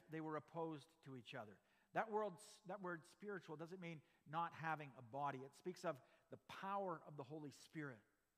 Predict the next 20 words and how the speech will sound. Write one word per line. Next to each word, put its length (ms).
And 100
the 40
Holy 180
Spirit 380
gives 400
new 220
life 240
to 60
the 100
dead. 340
And 80
so 160
from 180
being 300
children 420
of 160
Adam, 280
stained, 720
infected, 800
made 220